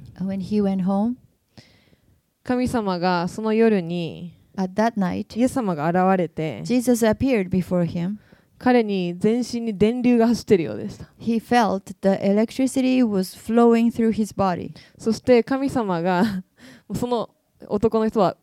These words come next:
Speaker 2: 浮き上がって、
Speaker 1: He was floating.
Speaker 2: 回転し始めたんですよね。
Speaker 1: He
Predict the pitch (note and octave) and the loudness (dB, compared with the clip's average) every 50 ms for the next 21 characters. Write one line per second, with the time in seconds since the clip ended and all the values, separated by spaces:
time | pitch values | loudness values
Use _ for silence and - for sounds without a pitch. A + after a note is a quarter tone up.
0 | _ - G#3+ - - A#3+ B3+ B3+ B3 B3 C4 B3+ B3+ _ - F3+ F3 D3+ G2 F#2+ | _ -8 -8 -6 -2 2 2 2 4 4 2 2 0 _ -2 0 0 0 -2 -4
1 | F3 E3+ - - - - - - - A#3 A#3 A3+ A3 A3 G#3 G3+ G3 F#3+ F#3+ F3+ | -10 -12 -14 -18 -20 -20 -12 -6 -2 -2 0 0 0 0 0 0 0 -2 -2 -4
2 | - - - A#3 B3 A#3+ B3 A#3+ - C4+ B3+ C4 C4 C4+ C4+ C4 - - - B3+ | -8 -10 -4 2 4 4 4 4 2 2 2 2 2 2 0 -2 -4 -2 0 2
3 | B3 B3+ - C4 B3 A#3+ A3 G#3+ A#3 A3 G#3 G3 G#3 G#3 G#3 F#3+ F3+ D3+ D3 D3+ | 2 2 2 2 2 2 4 2 2 2 2 2 2 2 2 2 0 -2 -2 -2
4 | - B3+ E3+ E3 E3 F3 B3+ | 0 2 2 2 2 2 2